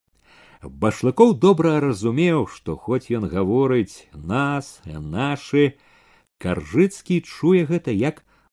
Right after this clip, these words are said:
абвінавачанне яго асабіста і яго аддзела. Гэта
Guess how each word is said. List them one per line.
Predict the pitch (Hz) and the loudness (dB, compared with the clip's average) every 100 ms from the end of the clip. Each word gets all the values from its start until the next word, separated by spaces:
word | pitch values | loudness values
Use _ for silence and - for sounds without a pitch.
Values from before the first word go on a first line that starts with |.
| _ | _
абвінавачанне | 131 127 101 151 139 117 156 - - 143 143 139 | -4 -2 0 0 0 0 -2 -4 -6 -4 -2 0
яго | 113 98 131 131 | 0 0 0 -2
асабіста | - 107 92 165 - - 165 - | -4 -6 -2 -2 -4 -2 -2 0
і | 139 135 | 0 0
яго | 117 139 143 | 0 0 0
аддзела. | 120 95 110 98 71 - _ _ _ _ _ - - | -2 -2 -2 -2 -4 -16 _ _ _ _ _ -16 -6
Гэта | 87 139 139 127 110 | 0 2 2 0 -2